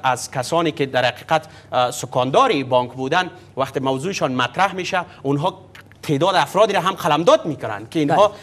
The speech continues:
Speaker 1: در این موارد با ما شریک بودن. وقتی که شما می‌بینین و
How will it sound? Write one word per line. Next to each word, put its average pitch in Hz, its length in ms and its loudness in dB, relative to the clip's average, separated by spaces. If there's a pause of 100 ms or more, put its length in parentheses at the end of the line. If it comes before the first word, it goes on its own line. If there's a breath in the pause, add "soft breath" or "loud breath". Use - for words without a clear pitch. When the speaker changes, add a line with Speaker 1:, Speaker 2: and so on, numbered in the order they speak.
(120 loud breath)
Speaker 1:
در 147 100 4
این 196 120 0
موارد 160 360 2 (320 loud breath)
با 139 100 0
ما 180 100 0
شریک 202 260 -2
بودن. 127 200 -4
وقتی 127 220 -4
که - 60 -12
شما 170 200 -4
می‌بینین 190 460 -2 (220 loud breath)
و 151 180 4